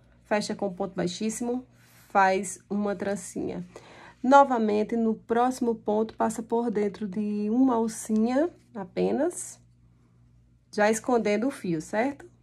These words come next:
Fecha com po-, um ponto baixíssimo.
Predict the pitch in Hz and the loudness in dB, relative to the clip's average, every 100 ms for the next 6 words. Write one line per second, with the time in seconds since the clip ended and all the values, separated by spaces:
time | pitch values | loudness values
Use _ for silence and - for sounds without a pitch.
0 | _ - - _ _ 226 220 226 220 220 | _ -20 -20 _ _ 2 2 2 -2 -2
1 | 185 - 196 196 - - 208 190 190 190 | -2 -4 -4 -4 -8 -6 -6 -4 -4 -2
2 | 202 214 254 - 156 180 - 175 180 | 4 4 4 -2 -6 -6 -4 -6 -6